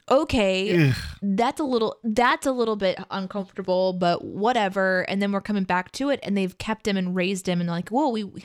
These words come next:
Speaker 1: Picard's like, "I would have thought that you would have found another place to send him." It's like, this is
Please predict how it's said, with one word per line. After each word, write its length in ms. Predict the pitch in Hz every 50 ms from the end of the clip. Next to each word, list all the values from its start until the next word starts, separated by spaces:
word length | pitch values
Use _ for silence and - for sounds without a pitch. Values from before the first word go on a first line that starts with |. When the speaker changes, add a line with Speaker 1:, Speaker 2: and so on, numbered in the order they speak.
| - - -
Speaker 1:
Picard's 320 | - - 240 226 214 -
like, 80 | 202 202
"I 100 | 208 254
would 140 | 330 392
have 100 | 370 294
thought 160 | - 262 254 -
that 160 | 247 233 -
you 60 | 240
would 80 | 233 208
have 80 | -
found 160 | - 208 214
another 240 | 214 208 196 190 190
place 280 | - - 196 196 - -
to 60 | 175
send 320 | - - - 208 220 233
him." 60 | 226 185
It's 80 | -
like, 180 | - 247 _ _
this 160 | - 440 480 480
is 180 | 480 480 480